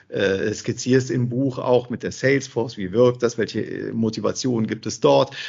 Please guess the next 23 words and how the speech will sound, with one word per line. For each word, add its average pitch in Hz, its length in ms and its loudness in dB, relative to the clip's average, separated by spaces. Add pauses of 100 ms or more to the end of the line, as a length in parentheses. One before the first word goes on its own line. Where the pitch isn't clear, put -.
(120)
Welche 123 220 4
psychologischen, 120 760 0
äh, 123 140 -2
äh, 110 420 2
Wirkungen 120 320 2
hat 123 100 -4
es 127 100 -12
beim 113 240 -2
Kunden 160 340 0
und 135 160 -4
so 139 120 0
weiter? 127 260 2 (520)
Ähm, 139 240 6 (380)
f-, - 280 -4
also 143 300 0 (480)
das 160 220 0
mal 170 180 0
so 156 80 0
im 139 180 0
Hinterkopf. 143 760 0 (200)
Für 127 340 -2
wen, 202 520 -2
äh, 165 340 2